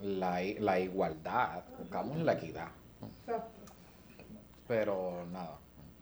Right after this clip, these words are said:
Speaker 1: me quedé
Speaker 2: Pero un poco
Speaker 1: en
Speaker 2: también para, para entrelazarla con este estudio. Yo me le-, yo, yo me leí el estudio y las entrevistas, las transcripciones de las entrevistas son para pelo. Este,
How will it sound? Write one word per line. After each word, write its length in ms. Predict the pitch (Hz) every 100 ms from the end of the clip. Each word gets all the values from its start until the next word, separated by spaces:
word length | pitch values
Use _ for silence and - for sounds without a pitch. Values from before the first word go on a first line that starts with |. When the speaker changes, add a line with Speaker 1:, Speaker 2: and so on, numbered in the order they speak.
| - - - - - - - - - - - 101
Speaker 1:
me 80 | 95
quedé 800 | 92 87 92 98 98 95 85 -
Speaker 2:
Pero 200 | 269 294
un 80 | -
poco 220 | 285 285
Speaker 1:
en 40 |
Speaker 2:
también 380 | 320 311 302 294
para, 380 | 311 285 247 220
para 180 | 247 226
entrelazarla 760 | 233 226 233 233 - 226 226 240
con 240 | 269 277
este 240 | 285 285 285
estudio. 640 | 285 - 294 277 240 185 175 - - - - - - - -
Yo 120 | 247
me 100 | 247
le-, 160 | 269 285
yo, 60 | 240 - -
yo 80 | 240
me 60 | 247 285
leí 140 | 294
el 80 | 285
estudio 540 | 294 - 208 220 196 175 - - - - 262
y 20 |
las 180 | 254 233
entrevistas, 720 | 226 - 233 208 196 - 262 269 - - -
las 120 | 226
transcripciones 760 | - 240 208 233 - - 214 254
de 60 | 311
las 140 | 330
entrevistas 720 | 339 - 330 320 320 - 220 196
son 200 | - 202
para 260 | 180 214 233
pelo. 320 | 180 175 147 139 - - - - - -
Este, 960 | 226 - - - 240 220 220 214 208